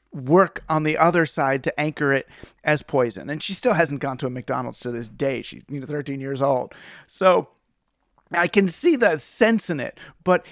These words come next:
it, it doesn't seem like a good long-term strategy, because if we're depending on language to promote the truth, we're already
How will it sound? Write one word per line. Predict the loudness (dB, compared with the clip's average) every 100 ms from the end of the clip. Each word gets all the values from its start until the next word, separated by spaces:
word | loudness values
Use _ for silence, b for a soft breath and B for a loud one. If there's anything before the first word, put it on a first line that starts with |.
| B
it, | -2 0
it | -4
doesn't | -4 -2 -2
seem | 0 0
like | 0 0
a | -2
good | 2 2 2 0 B
long-term | -8 -2 0 0 -2 -6 -6 -4 -6
strategy, | -8 -6 -4 -4 -6 -10 -10
because | -8 -6 -8 B B
if | -6
we're | -4 -4
depending | -4 -6 -4 -2 0 -2 -4 -2
on | 0 0 -2 -4 B B
language | -10 -6 -2 0 0 0 -2 -4 -12 -18 -20 b b
to | -14
promote | -14 -14 -10 -8 -2 0 -2 -4
the | -12 -10
truth, | -10 -12 -14 -6 -4 -2 -4 -10 -20 -20 b b b b b b b b
we're | 0 2
already | 4 2 0 0 -2 -2 -6 -8